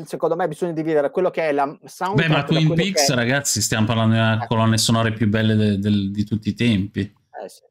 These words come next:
Speaker 2: Cioè, Twin Peaks
Speaker 1: Eh.
Speaker 2: forse arriva ai livelli di Morricone.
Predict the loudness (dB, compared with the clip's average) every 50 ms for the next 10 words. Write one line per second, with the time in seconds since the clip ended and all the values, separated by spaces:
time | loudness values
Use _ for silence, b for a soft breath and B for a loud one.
0 | _ _ -6 -4 -2 0 0 2 2 2 2 0 -2 -2 -2 -2 0 0 0 0
1 | 0 0 2 0 0 0 0 0 0 0 0 0 0 0 0 0 0 0 0 2
2 | 2 2 2 2 2 4 2 2 2 2 2 2 4 4 2 2 2 0 0 0
3 | 2 2 4 4 4 4 4 4 4 4 2 0 -2 _